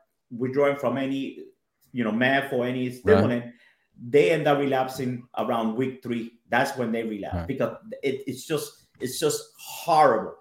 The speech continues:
Speaker 1: That is why from us, from a provider perspective, from addiction, that's why we, we give them something to replace that dopamine. That's why we're
Speaker 2: Ah.
Speaker 1: using,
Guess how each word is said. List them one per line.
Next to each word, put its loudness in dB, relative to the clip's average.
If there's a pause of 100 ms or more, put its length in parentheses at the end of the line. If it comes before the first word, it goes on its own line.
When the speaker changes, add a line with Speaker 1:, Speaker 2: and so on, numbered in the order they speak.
(200)
Speaker 1:
That 4
is -2
why 2 (680)
from 2
us, 2
from -2
a -4
provider 4
perspective, -6 (320)
from -8
addiction, -2 (280)
that's 0
why 4
we, 2
we -2
give 6
them 0
something -4
to -10
replace -4
that -2
dopamine. -4
That's -2
why 0
we're 0
Speaker 2:
Ah. 0
Speaker 1:
using, -2